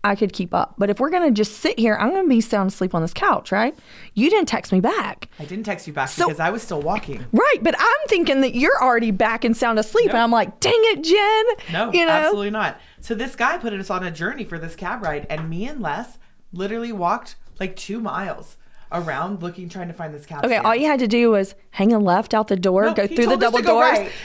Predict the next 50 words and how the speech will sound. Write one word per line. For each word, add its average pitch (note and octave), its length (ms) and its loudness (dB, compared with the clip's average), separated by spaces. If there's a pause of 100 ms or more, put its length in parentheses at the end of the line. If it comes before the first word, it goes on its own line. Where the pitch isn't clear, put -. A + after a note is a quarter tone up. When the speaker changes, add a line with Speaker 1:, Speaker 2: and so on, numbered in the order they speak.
Speaker 1:
hang C#4+ 180 0
Speaker 2:
And D4 80 4
Speaker 1:
a C#4 40 4
Speaker 2:
we C4+ 80 2
went B3 140 4
Speaker 1:
left B3+ 260 2
Speaker 2:
around B3+ 200 4
Speaker 1:
right C4 200 4
Speaker 2:
the C#4+ 80 2
Speaker 1:
on C#4 80 0
the D#4 60 4
Speaker 2:
entire E4+ 200 4
Speaker 1:
street. E4 360 4
Speaker 2:
amphitheater, B3 560 -4 (300)
all D4 400 4
the F#4 100 0
way F4 260 0
around C#4 360 -2
the B3 60 -4
New A#3+ 120 -2
York, A3+ 320 0
New G#3+ 120 -4
York G3+ 240 0
Hotel F#3+ 480 0
to F3+ 120 -18
the F3 120 -6
front D4 440 -4
of G3 100 -4
it, D#3+ 140 -6
'cause F3+ 160 -8
we G#3 160 -6
were G#3 140 -2
at F#3 180 -2
the D3+ 160 -10 (240)
back C#4+ 400 -4
of C#3+ 160 -6
it, B2+ 320 -10 (460)
and G3 180 -2
then G#3+ 180 4
we G#3 120 -2
found D#3 260 -4
a D3+ 40 -8
cab. - 280 -6 (400)
We A3 220 -6
pull E4 320 -6
up, G#3 240 2 (240)
we A3+ 200 -4
get C#4+ 200 -10
in D4 160 -12
the C#4 240 -8